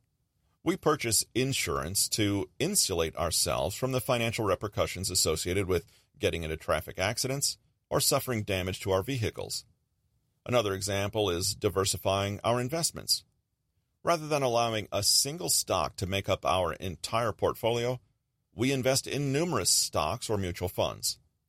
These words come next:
This is an attempt to minimize the risk of financial loss. The problem is, when loss aversion is left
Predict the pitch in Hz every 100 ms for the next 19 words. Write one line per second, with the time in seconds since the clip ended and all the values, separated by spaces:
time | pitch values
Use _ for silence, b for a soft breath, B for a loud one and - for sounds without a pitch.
0 | _ _ _ - 113 151 - 123 127 110
1 | - 104 - _ - 101 107 139 117 87
2 | 87 - 76 80 120 117 - 104 107 107
3 | 92 80 - 80 69 53 - - _ _
4 | _ _ _ _ _ _ _ _ _ _
5 | _ - - - 202 143 107 82 - -
6 | _ _ _ _ _ - 139 135 120 170
7 | - - 107 87 104 104 90 71 - 92
8 | 90 95 -